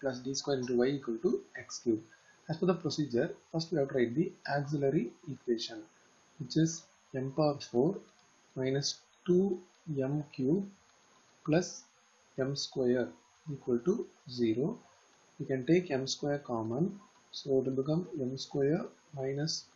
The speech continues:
two m plus one equal to zero, and this is m square into m minus one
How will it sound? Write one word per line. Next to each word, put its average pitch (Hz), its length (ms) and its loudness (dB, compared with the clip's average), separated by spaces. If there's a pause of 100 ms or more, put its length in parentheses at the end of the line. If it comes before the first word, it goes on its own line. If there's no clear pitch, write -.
(260)
two 151 160 2 (100)
m 170 220 -2 (380)
plus 143 340 -6 (100)
one 139 340 0 (240)
equal 131 320 -6
to 143 120 0
zero, 120 480 0 (640)
and 135 200 -2
this 127 160 -2
is 147 280 -2 (220)
m 139 220 0
square 156 520 2 (200)
into 165 560 0 (320)
m 160 300 0 (100)
minus 127 400 -4
one 156 240 0